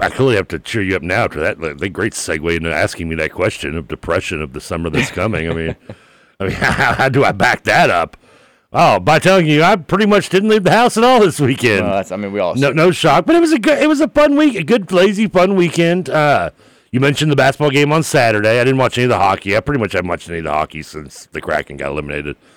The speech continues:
Speaker 1: I've been semi-following it, but just not, I haven't really been watching. Uh, but we had, you know, we had a, W W E had a nice little show from, uh,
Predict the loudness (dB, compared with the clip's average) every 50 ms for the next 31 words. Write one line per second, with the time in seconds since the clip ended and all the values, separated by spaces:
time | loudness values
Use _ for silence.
0 | _ _ _ _ _ _ -4 0 0 0 0 0 0 0 0 2 2 0 0 2
1 | 2 2 4 4 4 2 2 0 0 -2 -2 -2 -4 -6 -6 -6 _ -12 -12 -10
2 | -8 -6 -6 -6 -6 -4 -4 -4 -4 -6 -6 -8 -8 -8 -10 -8 -6 -6 -6 -6
3 | -8 -12 -14 -14 -16 _ _ _ _ _ _ _ _ _ _ _ -2 0 0 0
4 | 0 0 0 -2 0 2 2 0 0 -2 -4 -4 -4 -4 -4 -2 -2 -2 -2 -4
5 | -6 -8 -12 -14 -6 -4 -2 0 0 0 0 0 0 -2 0 0 0 0 0 -2
6 | -4 -4 -4 -6 -6 -6 -4 -2 -2 0 0 0 0 -2 -4 -6 -4 -4 -2 -2
7 | -2 0 0 -2 -2 -4